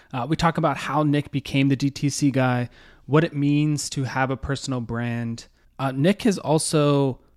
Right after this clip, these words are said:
been very vocal about cold email and how cold email has uncovered professional opportunities for him. He talks about, um, an email, a cold email here to Mark Cuban. Um, and we, we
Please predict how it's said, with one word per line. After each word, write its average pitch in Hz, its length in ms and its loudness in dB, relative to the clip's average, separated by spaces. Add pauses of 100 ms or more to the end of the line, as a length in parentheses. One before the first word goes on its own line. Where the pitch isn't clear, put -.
been 139 280 2
very 143 380 2
vocal 131 560 0
about 117 760 -4 (560)
cold 156 260 4
email 156 500 4 (240)
and 120 140 -4
how 120 220 0
cold 139 280 0
email 123 460 2
has 113 580 -4 (320)
uncovered 127 800 0 (380)
professional 139 540 -2
opportunities 123 720 -2
for 151 240 2
him. 147 280 2
He 131 300 -4
talks - 300 -4
about, 127 420 0 (360)
um, 113 240 -2
an 113 80 -4
email, 131 760 2
a - 40 -12
cold 135 260 0
email 123 240 4
here 123 400 0
to 117 260 -4
Mark 117 300 -4
Cuban. 170 460 2 (500)
Um, 110 320 -4
and 117 180 -4
we, 127 160 -2
we 135 220 2